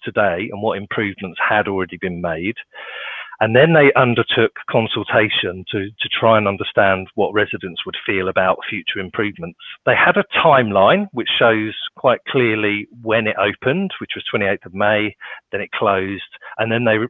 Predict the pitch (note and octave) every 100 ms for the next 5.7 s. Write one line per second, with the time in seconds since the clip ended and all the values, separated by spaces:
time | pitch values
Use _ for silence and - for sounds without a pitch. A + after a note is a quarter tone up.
0 | - - E3+ C#3+ - - A2+ G#2 - -
1 | F#2 A2 - - - - _ - - A2+
2 | A2 A2 G#2 G2+ G2+ - G2+ G#2 G2 G#2
3 | F2 F2+ - - - - B2+ - E3+ G3
4 | E3 D#3+ C#3+ A#2+ D3 D3 C3+ B2+ A#2+ -
5 | - D3+ A#2 G2+ G#2 G2